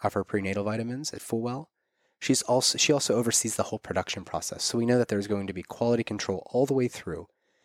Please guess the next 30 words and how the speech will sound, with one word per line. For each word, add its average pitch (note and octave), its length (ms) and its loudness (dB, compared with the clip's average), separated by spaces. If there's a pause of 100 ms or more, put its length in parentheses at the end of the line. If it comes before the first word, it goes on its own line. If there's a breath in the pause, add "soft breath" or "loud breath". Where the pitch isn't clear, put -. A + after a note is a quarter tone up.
(140)
They C3+ 60 6
make C3+ 200 4
three - 280 2
great C#3 240 2
products. F2 400 -4
One G#2 160 -2
is A#2+ 80 0
their A#2 140 2
prenatal F#2+ 400 -4
vitamin, E2+ 400 -10
amazing, F#2+ 520 -4
loaded F#2+ 220 -4
with F#2 220 -6
everything, A2+ 480 0 (320 soft breath)
way E3+ 280 6
more A#2+ 380 0 (680)
than B2 100 4
almost A#2+ 320 2
every C3 320 4
other G#2 320 0 (160)
prenatal G2 380 0
on F2 80 -4
the E2+ 80 -6
market. E2+ 380 -8 (300)
They B2 80 4
have A2+ 80 4
a A2 60 4
Nourish B2+ 340 2
Nerves A#2 360 2 (120)
tonic, F#2 440 -4